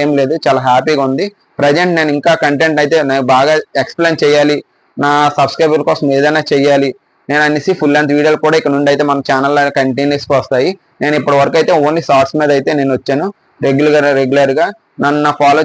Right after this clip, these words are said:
చేస్తున్న ప్రతి సబ్స్క్రైబర్స్కి నా తరపున అయితే నిజంగా చాలా చాలా థ్యాంక్స్. ఇప్పటి వరకు మంచి కంటెంట్స్ అదే చేశాను, ఇక్కడ నుండి కూడా మంచి కంటెంట్స్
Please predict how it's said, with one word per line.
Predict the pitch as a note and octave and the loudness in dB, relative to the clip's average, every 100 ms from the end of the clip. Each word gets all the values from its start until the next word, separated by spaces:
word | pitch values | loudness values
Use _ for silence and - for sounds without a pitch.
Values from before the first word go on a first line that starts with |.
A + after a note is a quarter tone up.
| D#3+ | 0
చేస్తున్న | D3+ D#3 C3 | -2 -4 -4
ప్రతి | C3+ D3+ | -4 -2
సబ్స్క్రైబర్స్కి | D3 C#3 D3+ C#3+ C#3+ C#3+ E3+ D3+ | -2 -2 0 2 2 0 -4 0
నా | C#3 D3+ C3 | 0 0 0
తరపున | C3 C3+ C#3+ | -2 0 -2
అయితే | D3+ C3+ | -2 -2
నిజంగా | C3+ C#3+ C3+ | -2 -2 0
చాలా | C3 C3+ | 0 2
చాలా | C3+ C3+ - | 0 0 0
థ్యాంక్స్. | C3 C3 C3+ F3+ - _ - | -2 -2 -4 -8 -8 _ -8
ఇప్పటి | - D3+ D#3 | -4 0 0
వరకు | D#3+ | 0
మంచి | D#3 C#3+ - | -2 -4 -2
కంటెంట్స్ | C#3 C#3 D3 D3 | -2 0 0 0
అదే | C#3+ C#3+ | 0 -2
చేశాను, | C#3 D3 | -2 -2
ఇక్కడ | C#3 D3 | -2 -2
నుండి | D#3 D3+ | -2 0
కూడా | D#3 | 0
మంచి | C#3 C#3+ D3 | -2 -2 -4
కంటెంట్స్ | C#3+ D3 D3 | -2 -2 -4